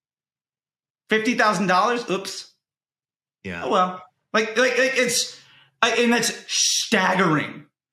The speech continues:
Speaker 1: But, like, it, it, it, it takes that spot. So I've ultimately had these spots of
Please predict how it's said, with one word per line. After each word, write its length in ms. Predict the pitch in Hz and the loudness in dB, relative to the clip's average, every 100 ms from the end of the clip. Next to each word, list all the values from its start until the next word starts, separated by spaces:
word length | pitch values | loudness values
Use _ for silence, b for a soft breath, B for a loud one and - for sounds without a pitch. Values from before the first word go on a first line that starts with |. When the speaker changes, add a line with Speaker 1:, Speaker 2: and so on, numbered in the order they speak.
| _ b b | _ b b
Speaker 1:
But, 220 | 151 233 | 0 2
like, 180 | 233 240 233 | 4 0 -2
it, 40 | 214 | -4
it, 540 | 208 233 220 220 220 | -2 -2 -2 -2 0
it, 240 | 233 240 | 0 0
it 60 | 233 | 0
takes 260 | 269 269 - | 0 2 0
that 180 | 247 | 2
spot. 360 | - - 240 233 | 0 2 2 2
So 100 | 226 | 2
I've 120 | 208 | 2
ultimately 400 | 240 277 240 247 | 2 0 0 0
had 200 | 202 226 | 2 2
these 140 | 226 - | 0 0
spots 300 | 240 214 | 2 2
of 120 | 214 | 0